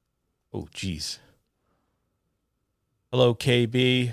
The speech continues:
Baloney, have O J on. Yeah, I would love to. We've talked a long time about, uh, doing, uh, maybe picking out some, uh, Howard Stern stuff and doing some type of show with O J.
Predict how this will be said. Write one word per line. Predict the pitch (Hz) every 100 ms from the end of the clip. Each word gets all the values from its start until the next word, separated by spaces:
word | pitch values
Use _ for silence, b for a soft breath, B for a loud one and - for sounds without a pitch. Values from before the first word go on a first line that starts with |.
| -
Baloney, | 117 110 113 120 117 110
have | 104 107 104
O | 98 113
J | 98
on. | 104 110 110 110 -
Yeah, | 151 156 _
I | 160
would | 165 151
love | 151 147
to. | 107
We've | 110 131
talked | - 131 -
a |
long | 113 113 110
time | 117 113 107
about, | 87 87 87 87
uh, | 85 82 - b b -
doing, | 117 104 95
uh, | 85
maybe | 98 98 95
picking | 110 - 92
out | 87 -
some, | - 87 85
uh, | 85 78 82 87 _ _ _ -
Howard | 107 95 -
Stern | - 95
stuff | 98 92 90
and |
doing | 87 85
some | - -
type | 85 82
of | 80
show | - 82 80 b b b b b b
with | 92 87 -
O | 85 82
J. | 85 78 76